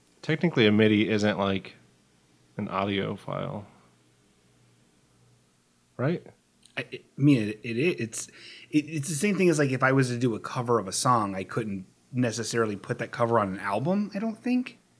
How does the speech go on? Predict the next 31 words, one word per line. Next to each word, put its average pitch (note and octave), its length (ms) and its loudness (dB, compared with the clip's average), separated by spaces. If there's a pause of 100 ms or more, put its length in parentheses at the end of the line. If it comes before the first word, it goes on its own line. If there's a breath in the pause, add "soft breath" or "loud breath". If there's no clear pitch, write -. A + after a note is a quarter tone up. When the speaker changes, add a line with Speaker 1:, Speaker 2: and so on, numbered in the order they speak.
(120)
Speaker 2:
and A2 140 0
sell D3+ 300 -2
it. - 220 -10 (640 soft breath)
Speaker 1:
But, D#3 240 -2
like, C3+ 160 2
a C3 60 4
Speaker 2:
Or - 20 2
Speaker 1:
midi, C3 180 4
Speaker 2:
could C3+ 140 6
you? A2+ 300 2 (260)
I - 140 -10
don't - 200 -14
know. - 180 -6
I E3 100 2
think G3+ 160 0
you A3+ 40 4
need F#3+ 180 2
permission. D3+ 600 -2 (920 soft breath)
Speaker 1:
Like, C#3 180 -2 (2000 soft breath)
I C3+ 60 4
don't, C#3 140 4
like, C#3 160 2
you D3 80 0
couldn't D#3+ 200 0
play C3+ 160 4
a A#2 40 6
midi A2 240 4
file G2+ 480 0
on A2+ 100 -4
your G2+ 120 -2
iPhone. G2+ 480 -6